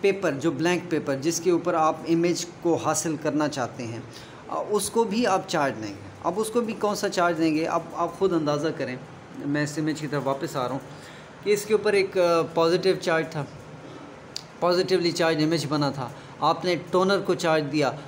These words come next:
वो toner, अ, का कौन सा charge बन गया? Negative charge। उस negative चार्ज, अ, जब ये roller roll करता हुआ, ये drum roll करता हुआ यहाँ पे पहुँचेगा, तो ये जितनी भी negatively चार्ज toner होगी, वो अपने साथ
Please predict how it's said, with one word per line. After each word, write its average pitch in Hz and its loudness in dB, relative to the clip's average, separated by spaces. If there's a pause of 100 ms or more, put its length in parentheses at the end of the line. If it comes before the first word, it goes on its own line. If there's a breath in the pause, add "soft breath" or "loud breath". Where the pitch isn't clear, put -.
(160)
वो 165 0
toner, 175 2
अ, 180 -4 (760)
का 139 2 (200)
कौन 160 0
सा 170 -2
charge 147 2
बन 139 0
गया? 139 4
Negative 156 2
charge। 143 2 (160)
उस 175 0
negative 165 2
चार्ज, 156 2
अ, 151 -8 (1000 loud breath)
जब 151 2
ये 156 4
roller 143 2
roll 175 6
करता 165 0
हुआ, 151 4
ये 147 2
drum 147 0
roll 160 2
करता 156 0
हुआ 151 2
यहाँ 147 4
पे 156 0
पहुँचेगा, 170 0
तो - -8
ये 175 -2
जितनी 202 0
भी 185 2
negatively 175 2
चार्ज 160 2
toner 170 2
होगी, 147 2
वो 147 0
अपने 147 0
साथ 135 0